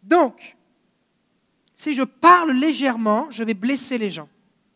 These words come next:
Donc, si je veux arrêter de blesser les gens, qu'est-ce qu'il va falloir que je fasse ?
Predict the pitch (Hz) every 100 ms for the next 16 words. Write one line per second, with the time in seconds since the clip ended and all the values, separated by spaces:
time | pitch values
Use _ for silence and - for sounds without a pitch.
0 | _ _ _ _ _ _ _ _ _ _
1 | _ _ _ _ _ _ _ _ _ _
2 | _ _ _ _ _ _ _ _ - 349
3 | 330 - 285 269 247 254 247 294 269 226
4 | 240 294 - 277 240 202 285 311 302 -
5 | 269 - 240 226 208 - 208 320 - -